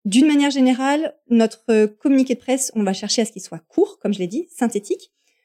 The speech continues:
Ça doit tenir, le gros du contenu doit tenir sur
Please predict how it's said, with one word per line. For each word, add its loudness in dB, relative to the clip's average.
Ça 0
doit 4
tenir, 2
le 2
gros 0
du 0
contenu -2
doit -2
tenir -4
sur -16